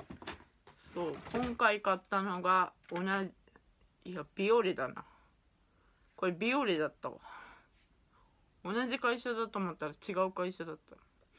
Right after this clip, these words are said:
ビオレのメイク落とし、しっかりクリアジェル。ね、そう。まあ、これのピンクバージョンも使っ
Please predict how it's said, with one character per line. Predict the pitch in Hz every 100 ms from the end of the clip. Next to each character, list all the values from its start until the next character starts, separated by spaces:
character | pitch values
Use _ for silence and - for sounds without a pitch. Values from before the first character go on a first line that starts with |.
| - - _
ビ | - 247
オ | 277
レ | 233 196
の | 196 190 185 151 - -
メ | 180 214
イ | 240
ク | -
落 | 247 233
と | 240
し、 | - 196 180 151 - - _ _ _ - _ _
し | - 214
っ | 202
か | - 226
り | 220 220
ク | - 202
リ | 208 214
ア | 208
ジ | 185
ェ | 190
ル。 | 156 - - 185 - - _ _ _ _ - - - _ -
ね、 | 165 - - _ _ - - - - _ 196 - - -
そ | 190 170 - - - - - - - - -
う。 |
ま | 262
あ、 | 254
こ | - 294
れ | 339
の | 339 330
ピ | 349 349
ン | 339
ク | 339
バ | 277 311 311
ー |
ジ | 247
ョ | 220
ン | 214 208 202 202 - 214 233
も | 240
使 | 185 - 277
っ | 277